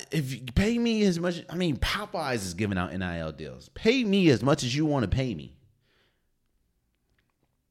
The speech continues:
And again,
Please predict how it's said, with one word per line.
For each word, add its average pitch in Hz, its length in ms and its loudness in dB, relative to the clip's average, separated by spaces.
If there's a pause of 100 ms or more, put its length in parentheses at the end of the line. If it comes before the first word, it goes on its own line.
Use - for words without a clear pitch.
(1700)
And 127 100 -2
again, 131 520 0